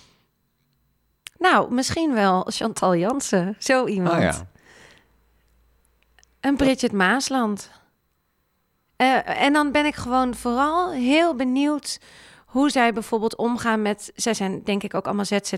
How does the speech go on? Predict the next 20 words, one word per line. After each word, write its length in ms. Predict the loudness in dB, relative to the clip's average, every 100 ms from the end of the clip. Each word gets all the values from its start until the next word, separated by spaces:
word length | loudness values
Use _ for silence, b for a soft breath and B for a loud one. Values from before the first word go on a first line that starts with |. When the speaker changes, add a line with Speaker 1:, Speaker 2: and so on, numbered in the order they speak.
| -2
Speaker 1:
P 260 | 0 0
tegenwoordig 580 | 0 -4 -4 -4 -2 -2
in 120 | -2
die 180 | 0 0
wereld. 420 | 0 0 0 -2
Dat 120 | -6 0
weet 160 | 4
ik 80 | 4
niet. 80 | 2
Ik 60 |
Speaker 2:
Ja. 60 | 0
Speaker 1:
ken 120 | 2
die 100 | 4
wereld 300 | 4 2 0
ook 140 | -2 0
niet 180 | -2 -2
echt, 340 | -6 -10 -20 _
of 140 | -8
helemaal 360 | -6 -4 -2 -2
niet. 320 | -4 -6